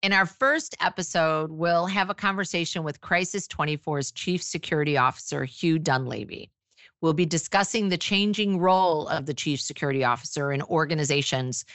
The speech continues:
both internally and Crisis twenty-four as well with our clients. We're gonna take a look at duty of care responsibilities, concerns of cybersecurity risks, especially with a distributed workforce that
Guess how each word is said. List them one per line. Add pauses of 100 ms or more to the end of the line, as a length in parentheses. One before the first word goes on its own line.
(200)
both
internally
and
Crisis
twenty-four
as
well
with
our
clients. (360)
We're
gonna
take
a
look
at
duty
of
care
responsibilities,
concerns
of
cybersecurity
risks, (540)
especially
with
a
distributed
workforce (560)
that